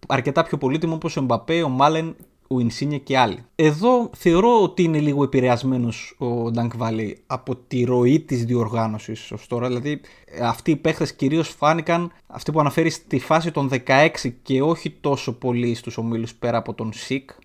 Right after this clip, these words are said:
Διανύουμε μία εποχή, ε, στο ποδόσφαιρο που δεν υπάρχουν τόσοι πολλοί καλοί κλασικοί επιθετικοί. Συγκεκριμένα, όλοι οι καλοί κλασικοί επιθετικοί που υπάρχουν, σχεδόν όλοι, στις μεγάλες ομάδες αναφέρομαι, σε συλλογικό επίπεδο,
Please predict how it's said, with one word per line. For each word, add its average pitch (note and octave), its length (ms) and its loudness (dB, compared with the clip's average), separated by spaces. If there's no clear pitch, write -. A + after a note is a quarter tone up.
Διανύουμε C#3+ 1080 4
μία D3 400 0
εποχή, C3+ 760 0
ε, A2+ 240 -4
στο A2+ 160 -6
ποδόσφαιρο A#2+ 540 -2
που A2+ 420 -4
δεν C#3 320 2
υπάρχουν D3 440 4
τόσοι C3+ 520 -2
πολλοί A#2+ 600 0
καλοί A#2 580 2
κλασικοί C3 560 2
επιθετικοί. A2 680 -4
Συγκεκριμένα, B2+ 560 -4
όλοι D#3+ 280 2
οι C3+ 60 0
καλοί B2+ 300 0
κλασικοί C#3 400 -4
επιθετικοί C3+ 400 -6
που C3+ 120 -6
υπάρχουν, A#2 720 -2
σχεδόν B2+ 500 -2
όλοι, A2 320 -4
στις - 280 -4
μεγάλες B2+ 440 6
ομάδες A2 300 -6
αναφέρομαι, A2 400 -6
σε - 100 -14
συλλογικό A2+ 400 -4
επίπεδο, A2 480 -4